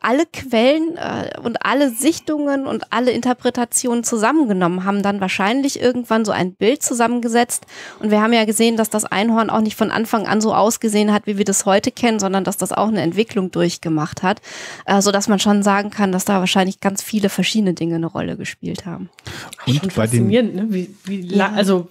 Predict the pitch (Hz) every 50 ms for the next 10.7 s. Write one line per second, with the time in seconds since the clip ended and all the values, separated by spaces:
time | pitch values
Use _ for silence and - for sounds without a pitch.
0 | - - 180 202 214 - 214 208 - - 214 196 180 185 - - - 208 220 262
1 | 269 - - 147 220 233 - - 214 214 202 214 214 - 208 202 202 208 214 -
2 | 202 185 180 185 226 226 - 277 254 233 214 - 196 185 190 214 208 208 214 214
3 | - 190 196 - 202 196 196 196 208 226 233 220 - - - 190 202 226 240 247
4 | 247 233 220 - 190 202 196 196 - _ _ _ - 220 214 202 220 208 - 240
5 | 208 - - 196 - - 226 220 214 190 208 208 240 277 277 - - - 170 175
6 | 165 170 170 - - 123 151 165 214 208 196 175 175 170 - _ _ _ - 127
7 | 135 127 143 143 139 131 78 95 127 - 147 147 156 147 131 107 92 92 104 139
8 | 156 170 190 175 175 156 175 185 - - - 160 147 147 151 147 - - 156 147
9 | - - 143 135 143 151 160 147 - 143 135 131 - - 139 131 117 117 104 127
10 | - 147 - - 131 123 123 131 143 143 - 151 135 -